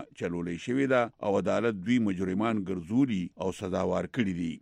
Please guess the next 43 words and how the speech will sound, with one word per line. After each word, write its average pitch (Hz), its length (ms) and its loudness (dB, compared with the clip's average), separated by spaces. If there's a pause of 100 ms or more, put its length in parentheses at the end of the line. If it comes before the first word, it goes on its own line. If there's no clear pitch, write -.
(140)
د 135 160 6
افغانستان 143 720 6
لوی 151 240 4
سرکاري 123 480 2
وکیل 127 400 -2
فریدي 98 460 0
د 95 440 -2
امریکې 107 480 2
مشهور 113 420 0
اخبار 107 360 -2
واشنگټن 104 680 -2
پوسټ 123 360 -4
سره 101 200 -2
په 98 120 -2
یو 90 180 -2
مرکه 90 340 -4
کې 101 160 -6
ویلي 123 300 0
دي 127 100 4 (220)
چې 131 60 0 (100)
موږ 165 200 4
د 135 140 6
بډو 160 240 6
رشوتونو 135 600 0
د 113 120 2
نوغې 135 280 2
ویستو 120 360 -2
په 101 140 -2
معامله 95 380 0
کې - 200 -8
تر 101 160 -4
اوسه 101 180 -6 (100)
پورې 113 320 -2
افغانستان 92 680 -6
کې 98 220 -6
مکمل 95 420 -6 (140)
انصاف 104 440 -6 (120)
لا 87 100 -2 (320)
نه 127 140 4
دی 101 60 4 (100)
قایم 92 340 -2
کړی 85 400 -4
او 98 80 2